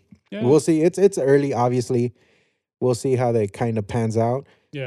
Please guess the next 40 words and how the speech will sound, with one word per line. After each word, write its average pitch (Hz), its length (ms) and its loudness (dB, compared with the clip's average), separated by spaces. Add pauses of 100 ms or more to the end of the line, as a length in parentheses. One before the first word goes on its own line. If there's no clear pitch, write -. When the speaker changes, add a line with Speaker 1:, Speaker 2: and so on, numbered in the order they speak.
(120)
Speaker 2:
Um, 117 120 -2
obviously, 139 380 0
the 120 100 2
other 127 140 2
one 131 160 0
was 120 240 2
America 117 340 0
made 117 200 -2
their 113 100 2
debut. 113 400 0
They 107 140 2 (300)
beat 113 200 -2
Atlas 107 400 -2
two - 180 -2
one, 113 380 -4 (180)
uh, 95 300 -6
away. 110 380 -2 (840)
Um, 104 220 -4
they 107 80 -4
still 117 180 -2
got 113 180 -4
the 110 60 -6
game 107 220 -2
out 104 220 -4
in 107 220 -4
hand 107 320 -4
against 101 340 -6
Necaxa, 104 640 -4
and 101 360 -4
they 104 80 -4
got 120 220 -4
an 107 120 -2
actual 101 360 -2
cup - 300 -2
game 113 240 -2
against 101 300 -4
Necaxa 104 380 -4
on 98 300 -4
Tuesday. 104 520 -4
So 98 340 -6